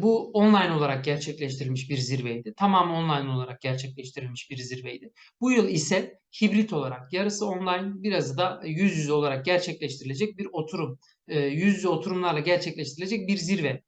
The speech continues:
şeklinde olacak. Arkadaşlar on sekiz Ekim iki bin yirmi iki tarihinde İstanbul Medipol Üniversitesi'nde Kavacık Güney Kampüsü'nde gerçekleşecek yüz yüze oturumları.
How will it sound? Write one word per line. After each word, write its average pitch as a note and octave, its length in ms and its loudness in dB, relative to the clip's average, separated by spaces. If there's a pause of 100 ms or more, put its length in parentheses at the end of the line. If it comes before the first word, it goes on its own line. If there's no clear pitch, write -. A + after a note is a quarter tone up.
(120)
şeklinde F3+ 420 -2
olacak. F#3 520 0 (220)
Arkadaşlar A3 420 0
on A#3+ 180 0
sekiz F#3+ 320 0
Ekim G3+ 220 -2
iki G3+ 220 -2
bin G#3 100 4
yirmi G3 280 2
iki G#3 180 -4
tarihinde C#3 680 -2 (400)
İstanbul G#3 460 4
Medipol G3 440 4
Üniversitesi'nde D3 960 -4 (300)
Kavacık A3 580 2
Güney G3+ 280 4
Kampüsü'nde C#3+ 580 -4
gerçekleşecek C3 800 -6
yüz E3 200 -2
yüze C3+ 160 -4
oturumları. B2+ 680 -6